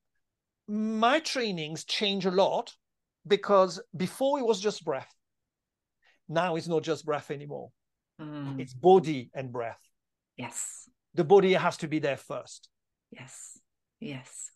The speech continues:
Speaker 2: I love that. I love that. And it's, it's, well, <laughs>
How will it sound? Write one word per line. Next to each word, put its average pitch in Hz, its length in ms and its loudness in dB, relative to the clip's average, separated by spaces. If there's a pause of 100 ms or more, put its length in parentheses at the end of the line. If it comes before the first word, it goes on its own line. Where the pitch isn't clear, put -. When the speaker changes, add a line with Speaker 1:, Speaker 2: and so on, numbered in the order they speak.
Speaker 2:
I 180 140 4
love 180 340 4
that. 151 260 2 (100)
I 180 100 2
love 175 340 4
that. 156 200 6
And 190 100 4
it's, - 340 0 (200)
it's, 190 300 -2 (100)
well, 208 500 4
<laughs> - 20 6